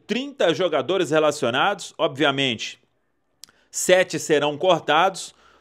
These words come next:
um goleiro será cortado. Só aí já são vinte e nove. Seis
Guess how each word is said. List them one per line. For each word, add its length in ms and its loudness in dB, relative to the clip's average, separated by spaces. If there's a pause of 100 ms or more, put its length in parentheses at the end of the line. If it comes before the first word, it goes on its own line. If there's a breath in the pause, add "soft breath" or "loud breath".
(260 soft breath)
um 140 -4
goleiro 340 4
será 240 2
cortado. 640 2
Só 160 -4
aí 140 -2
já 120 0
são 240 -6
vinte 240 -8
e 60 -6
nove. 420 -2 (640 soft breath)
Seis 800 0